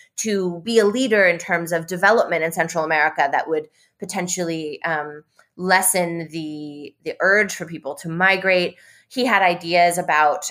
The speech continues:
um, sort of containing but including people in southern Mexico.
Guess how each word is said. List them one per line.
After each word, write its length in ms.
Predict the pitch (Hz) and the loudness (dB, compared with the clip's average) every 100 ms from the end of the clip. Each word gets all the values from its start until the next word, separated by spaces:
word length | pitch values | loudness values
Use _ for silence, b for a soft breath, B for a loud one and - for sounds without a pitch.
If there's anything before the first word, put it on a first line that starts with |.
| - | -2
um, 400 | 160 151 156 156 | -2 -2 -6 -14
sort 220 | - 175 | -4 -2
of 180 | 160 - | -2 -8
containing 1080 | - 196 180 - 254 247 240 226 208 190 185 | -10 -8 -6 -6 -2 0 0 0 0 -2 0
but 200 | 185 165 | 2 2
including 880 | 165 165 - 226 247 254 269 311 302 | -2 -6 -8 -6 -4 -4 -4 -6 -8
people 340 | 277 247 240 | -10 -2 -2
in 140 | 185 | -2
southern 320 | 180 156 202 214 | -2 -2 -2 -2
Mexico. 600 | 208 - 214 233 233 | -2 -4 -4 0 0